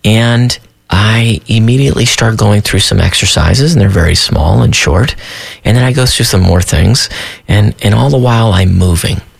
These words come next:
And when I'm done moving, I sit and I sit and I write.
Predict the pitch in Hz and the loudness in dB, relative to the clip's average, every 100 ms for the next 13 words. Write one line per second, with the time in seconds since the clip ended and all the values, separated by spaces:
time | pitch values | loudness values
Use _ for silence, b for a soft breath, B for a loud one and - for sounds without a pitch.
0 | B B B B B B B B - 104 | B B B B B B B B -4 0
1 | 104 101 104 - _ _ _ _ _ _ | 2 0 -2 -8 _ _ _ _ _ _
2 | _ _ 101 113 104 107 131 131 123 127 | _ _ 0 2 2 0 2 2 2 2
3 | 127 131 - B B _ _ _ - - | 2 0 -2 B B _ _ _ -20 -4
4 | 92 - - - - - - _ - 90 | -2 0 -2 -2 -4 -8 -16 _ -2 0
5 | 95 - - 107 - - 95 92 87 - | 0 0 -2 -2 -2 -2 0 0 0 0
6 | 85 - - | 0 -2 -10